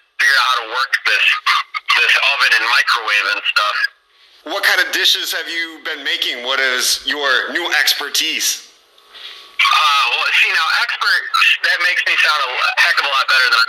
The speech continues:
Speaker 1: actually am.
Speaker 2: <laughs>
Speaker 1: Uh, but, uh, I got an Instapot, so I've been doing, like, a chicken pesto pasta in there, uh, some burrito bowl stuff in there. My great aunt was great in the kitchen, and so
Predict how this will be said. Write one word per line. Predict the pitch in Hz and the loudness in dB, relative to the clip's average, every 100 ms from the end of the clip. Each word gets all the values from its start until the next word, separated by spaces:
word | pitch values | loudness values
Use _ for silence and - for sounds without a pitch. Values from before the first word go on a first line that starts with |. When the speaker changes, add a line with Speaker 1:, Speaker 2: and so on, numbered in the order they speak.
| - | 4
Speaker 1:
actually | - - - | 2 2 2
am. | - - | 0 -2
Speaker 2:
<laughs> | - - - | -12 -14 -8
Speaker 1:
Uh, | - 139 123 - - _ _ - | -2 2 2 0 -4 _ _ 0
but, | 143 143 | 4 4
uh, | 214 220 - - - | 4 4 2 0 0
I | - | 2
got | - - | 2 2
an | - - | 2 0
Instapot, | - - - - - - - | 0 -2 0 4 2 2 0
so | - | 0
I've | - | 0
been | - - | 2 2
doing, | - - - | 2 2 2
like, | - - | 0 2
a | |
chicken | - - - - | 2 2 0 0
pesto | 147 143 - 185 | -2 0 -2 -2
pasta | - 240 - - 190 185 - | 0 2 2 0 0 2 2
in | 160 | 2
there, | - - 147 127 - - - - - | 2 2 2 0 -4 -10 -12 -12 -8
uh, | 120 - - 110 - | -4 -2 0 0 -2
some | 107 - | 0 0
burrito | 101 123 - 135 - | 0 2 4 2 -2
bowl | 107 104 104 | -4 -2 -2
stuff | - 127 123 127 | 0 0 0 0
in | 131 | 2
there. | - - - 117 - - - - - 135 | 2 2 2 0 -2 -8 -16 -6 -2 0
My | 131 | 2
great | 139 147 - - 139 | 2 2 2 2 0
aunt | 143 - - | -2 -8 -6
was | 127 120 - - | -2 -2 -4 -4
great | 120 131 135 135 | -4 0 2 2
in | - | 2
the | - | 2
kitchen, | 127 127 131 | 2 2 2
and | 135 | 0
so | 127 | -2